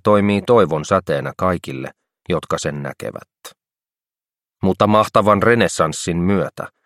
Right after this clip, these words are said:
nousee tasavallassa myös pelottava uusi vastustaja. Rauhan ja oikeuden vartijoiden on kohdattava vaara, joka uhkaa niin heitä,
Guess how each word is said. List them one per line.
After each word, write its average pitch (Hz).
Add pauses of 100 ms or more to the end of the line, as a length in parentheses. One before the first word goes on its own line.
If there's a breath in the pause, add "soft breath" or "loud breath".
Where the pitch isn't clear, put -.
(160)
nousee 113
tasavallassa 95
myös 101 (100)
pelottava 104
uusi 78
vastustaja. - (1040)
Rauhan 98
ja 95
oikeuden 90
vartijoiden 76
on 85
kohdattava 78
vaara, 78 (440)
joka 95
uhkaa 101
niin 110
heitä, 87